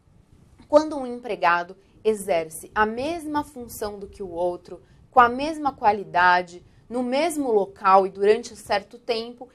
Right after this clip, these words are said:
ele tem direito a ser equiparado a este outro que ganha mais. Aqui, gente, isso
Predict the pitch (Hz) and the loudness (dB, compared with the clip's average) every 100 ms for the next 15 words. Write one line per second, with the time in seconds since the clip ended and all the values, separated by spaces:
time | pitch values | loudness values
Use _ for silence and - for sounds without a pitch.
0 | _ - 339 330 302 294 294 247 240 269 | _ -8 -4 -4 -4 -8 -8 0 0 0
1 | 269 254 262 240 - 269 269 - 294 - | -8 -4 -4 -4 -4 -8 -8 -16 -18 -6
2 | 320 302 262 214 214 220 226 - _ - | 0 2 2 2 2 0 -6 -16 _ 2
3 | 220 233 - _ 214 233 - 254 196 196 | 4 4 2 _ 0 0 -2 0 2 2
4 | 196 220 - 196 202 196 226 202 - - | -2 -18 -10 0 0 0 -2 -4 -6 -14
5 | - _ _ _ _ _ _ 202 - - | -20 _ _ _ _ _ _ -10 -10 -10
6 | 277 214 190 156 156 - - 214 208 247 | -10 -10 -14 -16 -20 -20 -20 -16 -16 -18